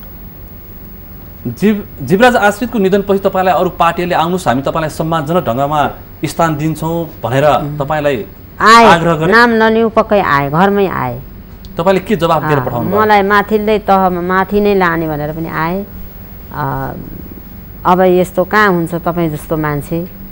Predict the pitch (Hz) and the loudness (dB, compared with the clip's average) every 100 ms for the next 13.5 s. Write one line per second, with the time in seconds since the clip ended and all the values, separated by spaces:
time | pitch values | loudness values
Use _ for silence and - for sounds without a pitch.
0 | - 117 131 151 151 151 151 156 165 - | -12 -12 -10 -6 -2 0 0 -2 -4 0
1 | 147 147 165 185 156 151 202 220 - - | 0 0 -2 -6 -6 -4 -4 -8 -16 -18
2 | - - - - 147 147 156 151 151 151 | -18 -18 -16 -10 -4 -4 -2 -2 -2 -6
3 | - - - 165 247 247 277 277 262 226 | -8 -10 -8 0 2 2 4 6 6 6
4 | 202 196 190 190 208 - 160 156 151 196 | 6 6 4 4 2 2 2 2 4 6
5 | 233 233 202 190 190 185 175 175 170 170 | 8 8 6 2 0 -2 -2 -2 -2 -2
6 | 170 170 165 156 160 151 - - - - | -2 0 0 0 -2 -4 -12 -18 -16 -16
7 | - 147 143 135 135 - - - 180 190 | -10 -6 -2 -2 -2 -4 -6 2 4 6
8 | 196 220 165 170 202 214 220 196 180 175 | 8 8 8 6 4 4 4 4 4 2
9 | 170 156 151 156 160 151 160 208 214 - | 2 0 0 -2 -4 -2 -4 -6 -10 -12
10 | 135 131 - - - 160 143 139 139 139 | -10 -10 -10 -16 -12 -8 -4 -2 -2 -4
11 | 135 - - - - - - - - - | -6 -10 -12 -12 -14 -14 -16 -18 -18 -18
12 | - 147 170 214 208 190 185 196 190 156 | -14 -2 2 4 6 6 4 2 0 2
13 | 175 190 180 196 220 | 4 4 2 2 2